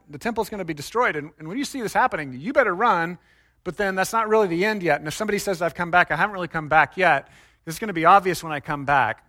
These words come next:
W-, stay ready for me to come back, but I haven't come back yet." There's this kind of confusion of certain things are going to happen soon, but there's this ultimate end that we look forward to where Jesus comes back and makes all things right. That's that future resurrection we're looking forward to.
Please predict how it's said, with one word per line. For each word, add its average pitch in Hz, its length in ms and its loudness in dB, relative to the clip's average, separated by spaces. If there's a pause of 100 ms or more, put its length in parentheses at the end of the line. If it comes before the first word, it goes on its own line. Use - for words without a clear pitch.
W-, 139 140 -16
stay 220 320 0
ready 226 340 2
for 185 140 -8
me 185 100 -6
to 175 80 -2
come 160 240 -6
back, 156 340 4
but 160 120 0
I 165 60 4
haven't 220 200 4
come 196 200 -2
back 165 280 4
yet." 160 200 2
There's 190 180 -4
this 233 120 -12
kind 254 180 -2
of - 80 -6
confusion 185 640 -6
of 165 380 2 (400)
certain 262 340 0
things 220 280 -4
are - 20 -2
going 202 260 0
to 170 60 0
happen 139 440 -2 (420)
soon, 185 640 -4 (1200)
but - 160 -6
there's 185 200 0
this 170 180 -8 (120)
ultimate 180 520 -2
end 170 600 -6 (140)
that 156 120 -10
we 151 80 -8
look 143 180 -8
forward 185 300 -4
to 143 120 -12
where 135 100 -8
Jesus 151 260 -14
comes 147 220 -12
back 135 240 0
and 131 80 -14
makes 131 200 -8
all 120 100 -4
things 107 240 -16
right. 92 180 -10 (800)
That's 160 200 -4
that 165 180 -6
future 151 280 -10
resurrection 123 480 -6
we're 120 100 -12
looking 117 220 -14
forward 123 300 -12
to. 101 160 -16